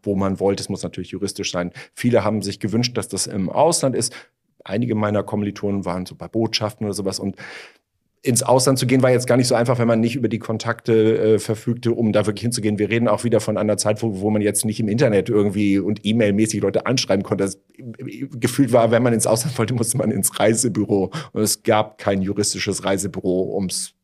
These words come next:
bildlich zu sagen. Ähm, die Kanzlei, bei der ich mein Praktikum machte, äh, äh, Shoutout, wie wir modernen Leute sagen, Zimmermann und Decker in Hamburg, haben, äh, da habe ich mein großes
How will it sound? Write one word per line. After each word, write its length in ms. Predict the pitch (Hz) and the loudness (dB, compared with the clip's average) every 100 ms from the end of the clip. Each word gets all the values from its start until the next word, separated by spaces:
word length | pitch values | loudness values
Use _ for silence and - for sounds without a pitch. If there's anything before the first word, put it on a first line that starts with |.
| _ - | _ -2
bildlich 340 | 107 - 98 | 0 0 -4
zu 100 | 104 | -2
sagen. 340 | 95 92 101 - - - - - | 2 2 0 -4 -14 -14 -14 0
Ähm, 260 | 107 107 101 | 4 4 2
die 220 | - 110 | -4 -2
Kanzlei, 400 | 123 120 127 151 | -2 0 2 2
bei 100 | 123 | 2
der 140 | 120 | 2
ich 100 | - | -2
mein 220 | 117 107 | -2 -2
Praktikum 440 | 98 143 - 151 139 | -4 -10 -12 -6 -2
machte, 440 | 131 131 127 120 - | -2 -2 -4 -4 -2
äh, 600 | 110 101 101 - - - | 2 2 0 -6 -14 -8
äh, 280 | 95 87 - - | -6 -6 -10 -8
Shoutout, 680 | - - 113 139 - 101 107 | -2 0 2 2 2 0 0
wie 140 | 104 | -2
wir 240 | 95 98 98 | 2 2 2
modernen 560 | 98 92 98 101 98 | -2 0 0 2 0
Leute 240 | 98 98 95 | -2 -2 0
sagen, 280 | 98 101 - | -2 -2 -6
Zimmermann 380 | 110 104 98 | -2 -2 -2
und 140 | 95 92 | -4 -6
Decker 260 | 113 123 | -4 -2
in 140 | 107 101 | -2 -4
Hamburg, 340 | 113 107 107 - - - - | -4 -4 -6 -10 -16 -16 -4
haben, 540 | 104 107 107 107 110 | -2 0 2 0 0
äh, 220 | 104 101 | 2 2
da 60 | 101 | 0
habe 100 | 104 | -4
ich 80 | - | -4
mein 480 | 95 95 90 90 | -2 -2 -4 -6
großes 640 | - 101 98 98 92 - | -8 -4 -4 -4 -4 -6